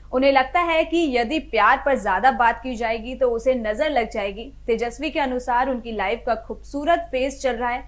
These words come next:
और वे नहीं चाहती हैं कि इस पर किसी की भी नजर लगे।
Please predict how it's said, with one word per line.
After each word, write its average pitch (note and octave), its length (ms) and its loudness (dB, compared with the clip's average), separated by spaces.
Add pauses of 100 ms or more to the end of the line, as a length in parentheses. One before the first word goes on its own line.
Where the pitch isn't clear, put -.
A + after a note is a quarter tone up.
(300)
और D#4 140 6
वे F4 140 0
नहीं D#4 300 0
चाहती D4 380 0
हैं C#4+ 140 -6
कि D4+ 100 -6
इस C4+ 260 -2
पर C#4+ 140 -4
किसी C#4+ 360 -4
की C4 140 -8
भी B3 140 -4
नजर G#3 300 -4
लगे। E3 260 -10